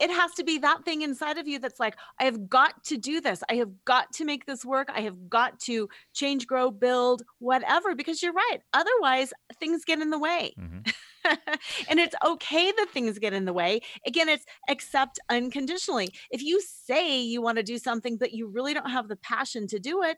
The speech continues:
Speaker 2: Yeah.
Speaker 1: accept that and then quit saying you wanna do it.
Speaker 2: I'll be transparent right now. This morning, I, I, I finally added back into my, my regular counter on my phone. Like, I'm a morning person. So I said, "All right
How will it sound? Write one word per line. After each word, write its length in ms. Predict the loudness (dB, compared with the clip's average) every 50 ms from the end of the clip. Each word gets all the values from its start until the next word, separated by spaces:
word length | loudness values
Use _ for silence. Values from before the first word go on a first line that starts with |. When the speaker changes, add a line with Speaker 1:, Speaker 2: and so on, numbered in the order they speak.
| _ -6
Speaker 2:
Yeah. 160 | -6 -6 -6 -4 _ -2
Speaker 1:
accept 460 | -2 -2 -4 -14 -4 0 0 0 0 0 _
that 180 | 2 2 2 2 0
and 100 | 0 0
then 140 | -2 -2
quit 280 | -6 -6 0 0 0 0 0
saying 460 | -6 -4 -2 0 0 0 0 -2 -4
you 100 | -2 -2
wanna 260 | 0 0 0 0 -2 -4
do 260 | -4 -2 0 2 2
it. 160 | 0 0 -2 -12 _ -8 -6
Speaker 2:
I'll 80 | -4
be 140 | -4 -4 -6 -6 _ _ _ _ _ _ _
transparent 480 | 0 2 2 2 2 2 2 2 2 2
right 100 | 0 -4
now. 180 | -2 -2 -2 -2
This 180 | 0 -2 -4 -2
morning, 240 | 0 0 2 2 2
I, 100 | 2 0
I, 240 | 0 0 -2 -2 -2 -2
I 60 | -6 -6
finally 380 | 0 0 0 2 2 0 0 0
added 340 | 2 2 4 4 2 0 0
back 300 | 2 2 2 2 2 0
into 160 | -4 -2 -2
my, 240 | -4 -2 -4 -4 -6 -8 -14
my 200 | -12 -6 -6 -4
regular 300 | -2 -2 -2 -4 -4 -8
counter 260 | -8 -6 -6 -6 -4 -6
on 80 | -6
my 100 | -6 -8
phone. 380 | -8 -6 -6 -6 -6 -6 -6 -6
Like, 200 | -6 -6 -8 -10 _ -20 -20 -20 -16 -6
I'm 60 | -4
a 80 | -2 0
morning 240 | 0 0 0 -2 -2
person. 340 | -6 -8 -10 -10 -12 -14 -20 -20 -20 -20 -20 -14
So 80 | -10 -6
I 20 | -4
said, 140 | 0 4 4
"All 60 | 4
right 140 | 4 2